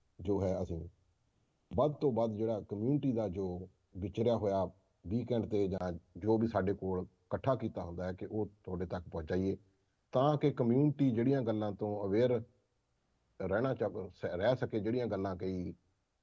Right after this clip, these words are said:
ਤੁਹਾਡੇ ਸਿਹਤ ਲਈ ਫਾਇਦੇਮੰਦ ਹੁੰਦੀਆਂ ਨੇ ਜਾਂ ਜਿਹੜੇ business ਲਈ ਫਾਇਦੇਮੰਦ ਹੁੰਦੀਆਂ ਨੇ ਜਾਂ ਆਪਾਂ ਕਹੀਏ ਕਿ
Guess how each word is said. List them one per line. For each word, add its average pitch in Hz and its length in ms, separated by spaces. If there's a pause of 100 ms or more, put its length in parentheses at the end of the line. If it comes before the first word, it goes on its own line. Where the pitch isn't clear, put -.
(140)
ਤੁਹਾਡੇ 101 280 (260)
ਸਿਹਤ 151 280
ਲਈ 156 120
ਫਾਇਦੇਮੰਦ 113 460
ਹੁੰਦੀਆਂ 101 300
ਨੇ 98 160
ਜਾਂ 92 360 (520)
ਜਿਹੜੇ 101 260
business 127 340
ਲਈ 139 120
ਫਾਇਦੇਮੰਦ 104 480
ਹੁੰਦੀਆਂ 95 280
ਨੇ 92 120
ਜਾਂ 90 320 (640)
ਆਪਾਂ 92 440
ਕਹੀਏ 104 420
ਕਿ 92 380